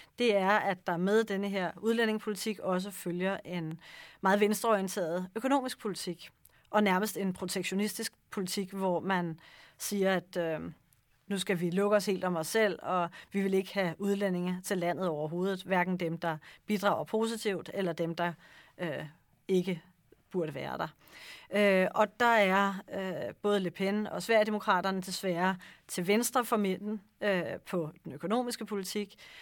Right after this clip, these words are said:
I virkeligheden lidt som, som D F er det i Danmark. Så jeg vil tro, at, øh,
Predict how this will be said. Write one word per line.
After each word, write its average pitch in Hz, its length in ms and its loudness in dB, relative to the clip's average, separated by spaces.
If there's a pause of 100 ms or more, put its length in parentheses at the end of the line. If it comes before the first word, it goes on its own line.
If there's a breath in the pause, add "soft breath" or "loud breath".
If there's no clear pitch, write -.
(220 loud breath)
I 220 100 0
virkeligheden 220 440 4
lidt 185 240 4
som, 185 420 4
som 180 200 0
D 180 340 -2
F - 160 -6
er 160 200 -2
det 190 240 -4
i 196 60 -6
Danmark. 165 420 -4 (720)
Så - 120 0
jeg 180 100 4
vil 202 80 0
tro, 254 480 0
at, 208 340 0
øh, 190 140 -4